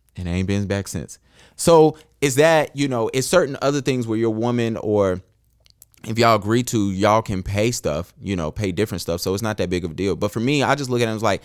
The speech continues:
if I know, if I know I want to have somewhere to stay, I might as well just pay it and we keep it moving. So I just find fifty fifty dumb interesting.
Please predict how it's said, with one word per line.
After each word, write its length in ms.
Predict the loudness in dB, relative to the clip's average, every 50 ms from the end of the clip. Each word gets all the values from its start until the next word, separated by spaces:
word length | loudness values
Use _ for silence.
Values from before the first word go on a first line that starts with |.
| -12 -20 -20 -20 -20 -12 _
if 180 | -8 -4 -2
I 120 | 0 0 2
know, 440 | 2 2 2 4 4 4 2 2 -2 -4 _ _ _ _ _ -8
if 120 | -2 0
I 120 | 0 0 2
know 200 | 2 2 2 4
I 120 | 4 2
want 420 | 2 0 -2 -2 -4 -4 -6 _ -6
to 120 | -4 -2
have 160 | -2 -2 -4
somewhere 220 | -4 -4 -4 -4 -4
to 120 | -4 -6 -6
stay, 300 | -2 -2 -2 -2 -2 -2
I 100 | -4 -4
might 160 | -4 -2 -2
as 120 | -4 -4 -4
well 80 | -4
just 180 | -6 -6 -8 -8
pay 280 | -6 -4 -4 -2 -2
it 180 | -4 -6 -8 _ -10
and 120 | -10 -8 -8
we 100 | -8 -10
keep 260 | -10 -10 -10 -8 -8
it 100 | -8 -6
moving. 360 | -4 -4 -4 -4 -4 -8 -12 -16 _ _ _ _ _ _
So 120 | 0 0
I 60 | 0
just 160 | 0 0 -2 -2
find 240 | 0 0 0 -2
fifty 200 | -4 -6 -8 -8 -10
fifty 360 | -10 -10 -10 -10 -10 -12 -12 -16 _ _ _ _ _ _ _ _ _ _ _ _ -8
dumb 280 | -4 -2 -2 -2 -2 -4
interesting. 440 | -8 -10 -12 -12 -12 -12 -12 -14